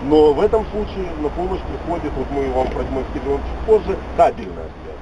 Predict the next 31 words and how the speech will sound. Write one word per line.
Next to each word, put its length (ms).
То 280
есть, 200
э, 20
у 20
нас 220
есть 180
и 120
то, 140
и 80
связи, 260
они 200
могут 400
возникать, 480
но 100
на 120
сегодняшний 520
день 280
лучше 360
связи 300
как 160
бы 140
в 80
мире 300
нет. 200
Вот 100
если 100
там, 160
допустим, 300
при 100
выполнении 460
работ 260